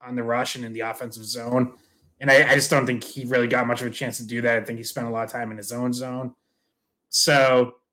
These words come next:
yeah, the Bruins give up five goals for the first time this season.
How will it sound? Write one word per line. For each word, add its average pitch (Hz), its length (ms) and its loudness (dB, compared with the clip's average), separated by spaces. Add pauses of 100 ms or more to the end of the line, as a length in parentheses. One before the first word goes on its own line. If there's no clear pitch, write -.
(760)
yeah, 147 360 0
the 139 120 -10
Bruins 143 580 -2 (100)
give 143 140 -2
up 143 160 0
five 139 320 -2
goals 143 560 -2
for 143 60 -14
the 131 80 -14
first 135 260 -8
time 139 220 -4
this 131 160 -10
season. 135 520 -10